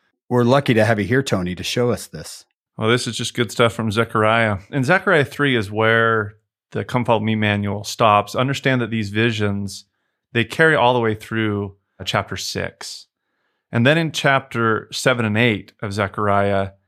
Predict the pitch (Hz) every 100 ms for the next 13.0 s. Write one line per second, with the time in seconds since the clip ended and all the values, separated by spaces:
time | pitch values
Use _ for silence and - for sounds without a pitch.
0 | _ _ _ _ - 123 - 113 113 104
1 | 110 107 98 - 117 - 101 95 127 120
2 | 98 - - _ _ _ _ _ _ -
3 | 131 135 120 104 117 135 - - 120 113
4 | - 120 131 104 110 98 104 104 113 104
5 | 117 110 110 101 - 107 113 120 110 107
6 | 104 - - 131 139 101 95 113 - _
7 | _ _ _ - 127 139 160 143 143 127
8 | - 160 147 127 117 107 104 95 104 120
9 | 117 95 92 92 - _ _ _ _ _
10 | 127 123 120 - 151 175 165 - 151 143
11 | 113 117 123 117 107 104 135 - 113 101
12 | 110 110 131 139 139 - 123 110 107